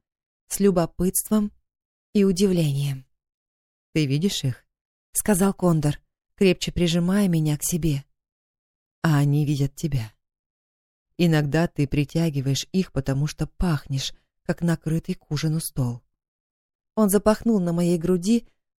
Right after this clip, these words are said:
начавший сползать плед. «Или становишься свечой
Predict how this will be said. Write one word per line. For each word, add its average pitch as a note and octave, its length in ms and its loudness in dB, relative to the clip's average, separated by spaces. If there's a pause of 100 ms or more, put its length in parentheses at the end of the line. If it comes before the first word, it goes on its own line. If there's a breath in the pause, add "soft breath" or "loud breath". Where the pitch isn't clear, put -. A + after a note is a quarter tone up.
(540)
начавший F#3+ 640 2
сползать E3+ 640 -2
плед. F3+ 380 0 (1120)
«Или E3 200 4
становишься D#3 680 2
свечой D3+ 680 -2